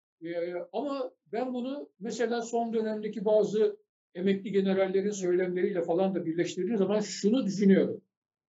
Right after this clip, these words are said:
Yirmi sekiz Şubat'tan beri gelen bir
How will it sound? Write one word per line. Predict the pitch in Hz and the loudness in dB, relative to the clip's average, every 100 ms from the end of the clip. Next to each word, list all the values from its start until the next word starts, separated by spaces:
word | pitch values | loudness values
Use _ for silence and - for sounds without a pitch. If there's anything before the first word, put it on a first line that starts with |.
| _ _ _ _ _ _ | _ _ _ _ _ _
Yirmi | 170 175 | 0 2
sekiz | 202 233 - | 4 4 4
Şubat'tan | 214 214 - 208 196 | 4 4 4 -2 -2
beri | 175 190 | -4 -4
gelen | 165 185 202 | -6 -4 -4
bir | 175 190 | -4 -6